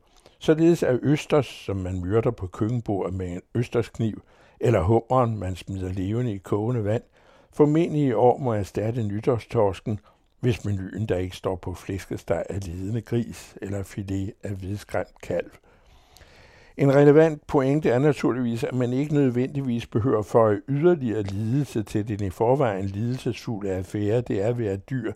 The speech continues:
i en menneskedomineret verden. Men så glemmer man måske, at arternes succes bør vurderes i helheder. Koen er som art en succes, uanset at hin enkelte individ bliver slagtet. Men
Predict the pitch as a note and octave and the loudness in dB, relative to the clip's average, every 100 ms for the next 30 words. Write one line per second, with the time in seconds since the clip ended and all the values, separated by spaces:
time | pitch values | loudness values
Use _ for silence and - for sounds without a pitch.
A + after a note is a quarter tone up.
0 | - - - C3 A2 F#2+ G2 - A#2+ A2+ | -12 -20 -8 -4 -2 -2 -4 -6 -10 -4
1 | G#2 G2+ G2+ - G2 F2 D2+ D#2+ G#2+ - | -4 -2 -4 -6 -8 -8 -10 -10 -12 -14
2 | _ _ _ _ - _ _ _ _ A#2+ | _ _ _ _ -20 _ _ _ _ 0
3 | C#3 - C3 D3+ F3 B2+ A2 A2 G2 B2 | 2 2 4 6 6 6 4 0 -2 -4
4 | A#2 F#2 E2+ G#2 D3+ B2+ G#2+ - G2 - | -2 0 0 2 2 2 0 -4 -8 -4
5 | B2 C#3 - G#2 G2 F#2+ F2+ A2+ A2+ A2 | -2 -2 -2 -2 -2 -4 -4 -4 -4 -6
6 | - D2+ G2 C3+ C#3 F2+ D2 D2+ _ _ | -8 -6 -4 -4 -4 -4 -8 -14 _ _
7 | _ _ _ _ - D3+ E3 F3 D#3+ - | _ _ _ _ 4 6 8 6 2 -2
8 | G2+ G2+ - A#2+ C3 C3+ A2 - F2+ - | -4 -4 -4 -4 -2 -2 -4 -4 -8 -4
9 | - C3 - _ _ _ _ C3+ F3 D#3+ | -2 -2 -4 _ _ _ _ 2 4 4
10 | C#3 - G#2+ A#2+ F#2+ A#2+ C#3 - C#3+ - | 0 0 2 2 0 -2 -4 -4 -4 -2
11 | G#2+ G2+ F2 B2 - G#2+ E2+ - F#2+ A2 | -4 -6 -4 -6 -4 -6 -6 -4 -6 -6
12 | - G#2 - _ _ - - - B2+ | -6 -8 -10 _ _ -20 -14 -4 -4